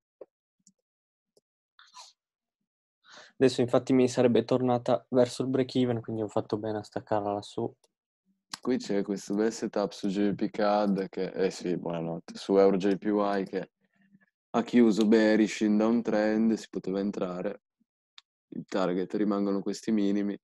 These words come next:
Speaker 2: se li raggiunge, o comunque appena da una decina di punti, eh, sarebbe qui intorno, sì.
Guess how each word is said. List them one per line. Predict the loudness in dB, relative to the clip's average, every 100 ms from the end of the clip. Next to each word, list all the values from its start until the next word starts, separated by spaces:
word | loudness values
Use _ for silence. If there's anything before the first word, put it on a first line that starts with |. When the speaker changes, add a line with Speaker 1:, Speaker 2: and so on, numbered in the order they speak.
| _
Speaker 2:
se | -12 -4
li | -2
raggiunge, | -2 -4 -6 -6 -6 -8 -12 _ _ _ _ _ _ _
o | -14
comunque | -4 -2 -2 -4
appena | -2 -2 -2 -4
da | -6 -6
una | -6 -6
decina | -6 -6 -6 -4
di | -6
punti, | -6 -8 -6 -8 -12
eh, | -20 _ _ _ _ _ _ _ _ _ _ -20
sarebbe | -20 -16 -12 -12
qui | -10 -10
intorno, | -10 -14 -14 -18
sì. | -20 -20